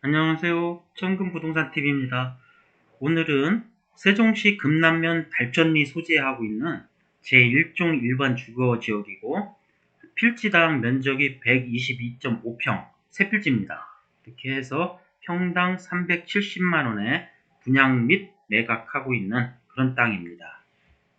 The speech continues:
위성지도로 살펴보면요. 세종과 대전,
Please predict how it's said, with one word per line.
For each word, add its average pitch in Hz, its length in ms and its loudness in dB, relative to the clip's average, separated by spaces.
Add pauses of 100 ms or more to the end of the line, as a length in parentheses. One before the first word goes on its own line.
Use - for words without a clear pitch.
(3250)
위성지도로 180 560 4
살펴보면요. 160 1000 2 (1000)
세종과 202 960 2 (220)
대전, 110 840 0